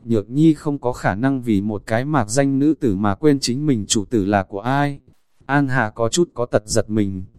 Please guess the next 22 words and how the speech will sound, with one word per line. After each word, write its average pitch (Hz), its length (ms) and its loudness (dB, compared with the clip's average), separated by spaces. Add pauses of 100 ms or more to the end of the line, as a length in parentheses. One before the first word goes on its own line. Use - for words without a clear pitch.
(120)
nhìn 107 300 -2
Nhược 107 220 -2
Nhi 143 220 6
sắc 175 220 2
mặt 127 220 0
càng 101 240 0
thêm 143 200 0
không 139 220 -2
tốt, 156 280 6 (300)
xủy - 360 4
khẩn 92 260 -2
trong 135 200 -2
tay 147 200 4
đồ 113 200 2
vật, 101 200 2 (300)
một 110 220 -4
mình 104 280 -2
đến 117 200 -2
gần 113 220 0
phòng. 95 420 -2 (460)
Là 104 180 2
đêm, 135 340 0